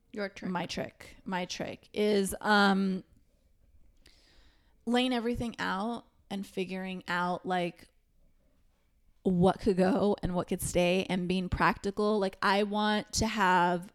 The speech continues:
Speaker 2: um, I wanna have as many tops that are gonna go with as many bottoms as possible.
Speaker 1: Okay.
Speaker 2: Right? So I have, like,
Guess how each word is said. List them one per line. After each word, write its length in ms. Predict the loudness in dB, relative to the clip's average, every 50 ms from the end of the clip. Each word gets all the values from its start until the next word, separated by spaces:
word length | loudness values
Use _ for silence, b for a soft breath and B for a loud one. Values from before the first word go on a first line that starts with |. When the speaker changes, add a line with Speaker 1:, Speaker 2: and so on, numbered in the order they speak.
| _
Speaker 2:
um, 520 | -4 -2 -2 -2 -2 -4 -6 -8 -10 -10 -12 -14 b b b b b b b b b b b b _ 2
I 80 | 4 4
wanna 160 | 6 6 6
have 160 | 6 6 6
as 120 | 6 4
many 240 | 4 2 2 0 0 0
tops 1040 | 2 2 2 4 6 8 10 10 10 8 4 0 -8 -10 -8 -8 -8 -10 -10 -12 -16 _ _ _ _ _ _ _ _ _ _ _ _ _ 0
that 200 | 2 4 4 4
are 80 | 4
gonna 220 | 2 2 2 2 2
go 180 | 4 4 4
with 160 | 4 2 2 0
as 220 | -2 -4 -4 -4
many 220 | -4 -4 -4 -4 -8 -4 _
bottoms 520 | 4 6 6 6 4 2 -2 -6 -6 -6 -6
as 100 | -6 -4
possible. 800 | -4 -4 -4 -4 -4 -6 -8 -10 -10 -10 -10 -10 -10 -10 -10 -12 -14 -16 _ _
Speaker 1:
Okay. 320 | -20 -18 -16 -16 -16 -16 -12 -8
Speaker 2:
Right? 420 | -4 -2 -2 0 0 -2 -4 -4
So 120 | -4 -2 -2
I 60 | -2
have, 320 | -2 0 0 0 0 0 0
like, 260 | -2 -2 -2 -4 -2